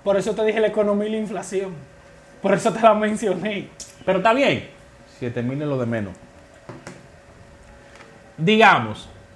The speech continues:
Speaker 2: vuelvo y digo.
Speaker 1: Están los
Speaker 2: Vuelvo a
Speaker 1: siete mil,
Speaker 2: espérate,
Speaker 1: pero tú
Speaker 2: vuelvo a
Speaker 1: has
Speaker 2: re-,
Speaker 1: cenado nada más.
Speaker 2: Espérate, pero vuelvo a retomar el tema, aclarando. Nada obliga a esa dama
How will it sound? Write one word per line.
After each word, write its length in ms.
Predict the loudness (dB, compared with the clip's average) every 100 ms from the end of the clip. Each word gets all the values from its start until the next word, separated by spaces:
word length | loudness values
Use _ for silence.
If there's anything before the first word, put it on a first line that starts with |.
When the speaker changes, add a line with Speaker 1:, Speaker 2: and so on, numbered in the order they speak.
| -20 -20 -4
Speaker 2:
vuelvo 360 | 0 0 0
y 40 | -2
digo. 360 | -2 -4 -8 -14 -20 -20 -20 -20 -10
Speaker 1:
Están 240 | 4 4 6
los 0 |
Speaker 2:
Vuelvo 100 | 6
a 40 |
Speaker 1:
siete 300 | 4 6 4
mil, 160 | 2 0
Speaker 2:
espérate, 240 | 0 4
Speaker 1:
pero 140 | 4 6
tú 40 |
Speaker 2:
vuelvo 140 | 8 6
a 40 |
Speaker 1:
has 60 | 8
Speaker 2:
re-, 60 | 4
Speaker 1:
cenado 280 | 4 2 0
nada 220 | -4 -6
más. 100 | -6
Speaker 2:
Espérate, 320 | -6 -6 -8
pero 200 | -6 -6
vuelvo 220 | -4 -6
a 40 | -6
retomar 340 | -8 -8 -6
el 120 | -8
tema, 380 | -8 -10 -10 -16 -20 -20 -18 -14
aclarando. 720 | -10 -8 -6 -6 -8 -12 -18 -20 -20 -20 -14
Nada 440 | -6 -6 -6 -6 -6
obliga 640 | -6 -6 -6 -6 -8 -12 -12
a 160 | -10
esa 320 | -10 -8 -8
dama 360 | -6 -6 -8 -12